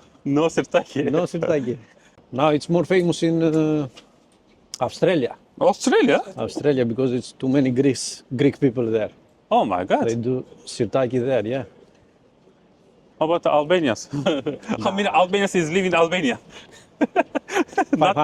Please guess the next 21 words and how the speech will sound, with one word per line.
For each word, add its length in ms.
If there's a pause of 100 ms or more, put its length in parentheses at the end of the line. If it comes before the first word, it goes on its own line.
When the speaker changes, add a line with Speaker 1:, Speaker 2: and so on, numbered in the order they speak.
(160)
Speaker 2:
hu-, 40
five 220
hundred. 340 (200)
Speaker 1:
five 120
hundred 360
in, 260
in, 160 (140)
in 80
Greece? 360 (600)
Speaker 2:
One 280
million. 320
Speaker 1:
<laughs> 120
One 100
million. 280 (2000)
Speaker 2:
Uh, 460 (1500)
no, 80
in, 240
uh, 560
Albania 420
now 320
it's 320